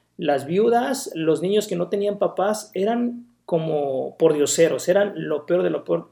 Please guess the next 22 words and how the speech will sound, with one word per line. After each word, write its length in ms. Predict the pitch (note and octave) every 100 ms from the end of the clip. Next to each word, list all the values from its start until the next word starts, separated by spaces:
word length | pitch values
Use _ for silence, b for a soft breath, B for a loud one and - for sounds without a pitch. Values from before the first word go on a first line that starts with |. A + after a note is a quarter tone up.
| _
socialmente. 880 | - C#3 - C#3 C3 C3 B2+ - - b b _
La 100 | D#3
mujer 240 | C#3+ C3+ D#3+
no 220 | E3 D3+
tenía 540 | D3 C#3+ C3+ C3 B2
valor, 480 | A#2+ C3+ C#3+ E3 E3
ni 160 | C#3 C#3
voz, 180 | C#3 C3
ni 100 | C3+
voto, 460 | D#3 F3+ G3 A3+ B B B -
y 200 | E3+ F#3
él 380 | A#3+ C4 - - _ _ _ _ _
platicaba 760 | - E3+ D3+ E3 D#3+ G#3+ G#3 F3
con 120 | E3
ellas. 160 | F3 F3
De 80 | F#3+
hecho, 220 | F#3+ A3
él, 140 | A3+
él 260 | - F#3+ -
contactaba 720 | - F3+ E3+ G#3 - - G3+ F3
mucho 340 | E3+ E3 E3+
con, 260 | - C3